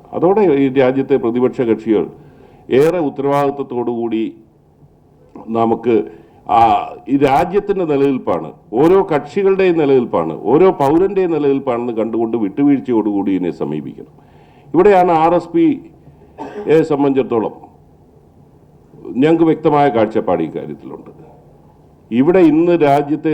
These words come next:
സ്ഥിതി പരിശോധിക്കുമ്പോൾ ഇന്ത്യൻ നാഷണൽ കോൺഗ്രസിനെ മാറ്റി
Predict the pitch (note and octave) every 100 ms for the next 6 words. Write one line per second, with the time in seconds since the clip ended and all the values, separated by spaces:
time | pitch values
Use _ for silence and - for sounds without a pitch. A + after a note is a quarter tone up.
0 | D3+ B2+ B2+ A#2+ G#2+ A2 G#2+ G#2 G#2 G2+
1 | F#2 D#2 - _ - _ C3+ E3 F#3+ G3
2 | F3+ - D#3+ C#3 C#3+ C#3+ C3+ C3 C3 B2
3 | A#2 A2+ B2